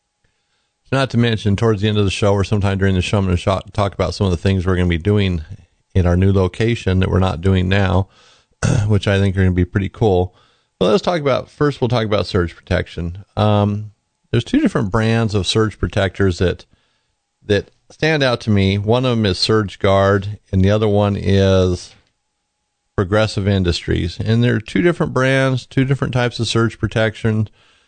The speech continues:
but they both serve a purpose in protecting your R V. And, you know, I'm sure everybody's experienced this who's been out on the road traveling in an R V, and you don't have to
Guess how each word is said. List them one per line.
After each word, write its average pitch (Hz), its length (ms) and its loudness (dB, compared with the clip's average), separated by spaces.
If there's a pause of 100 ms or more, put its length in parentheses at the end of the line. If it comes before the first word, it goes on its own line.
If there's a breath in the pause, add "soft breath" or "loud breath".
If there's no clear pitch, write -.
(180 soft breath)
but 113 140 -2
they 113 140 0
both 127 420 -2 (180)
serve 117 360 -2
a 110 80 0
purpose 107 580 0
in 98 160 2
protecting 98 500 -2
your 95 140 2
R 92 160 2
V. 85 460 0 (800 loud breath)
And, 139 120 0
you 147 120 0
know, 147 260 -2 (540)
I'm 131 100 -4
sure 156 380 2
everybody's 127 640 0
experienced 101 640 0
this 98 220 0
who's 98 200 2
been 98 220 0
out 101 260 0
on 101 160 2
the 104 80 2
road 98 320 2
traveling 95 380 0
in 95 40 0
an 98 60 2
R 98 120 2
V, 92 220 -2
and 98 120 0
you 113 40 0
don't 143 180 0
have 120 240 2
to 101 280 0